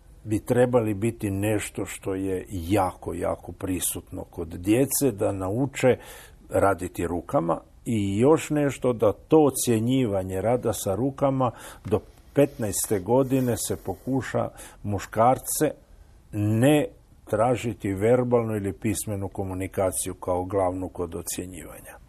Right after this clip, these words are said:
Znači, cure i dečki nisu isti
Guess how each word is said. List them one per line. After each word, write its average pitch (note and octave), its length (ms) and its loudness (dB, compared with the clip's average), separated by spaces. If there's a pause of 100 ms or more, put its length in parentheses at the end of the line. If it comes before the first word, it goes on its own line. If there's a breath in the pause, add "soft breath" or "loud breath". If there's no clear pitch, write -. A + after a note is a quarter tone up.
(600 loud breath)
Znači, G2 380 -2 (760 loud breath)
cure B2 460 6
i A#2+ 120 2
dečki A#2+ 560 0
nisu B2+ 720 4 (140)
isti C3 640 0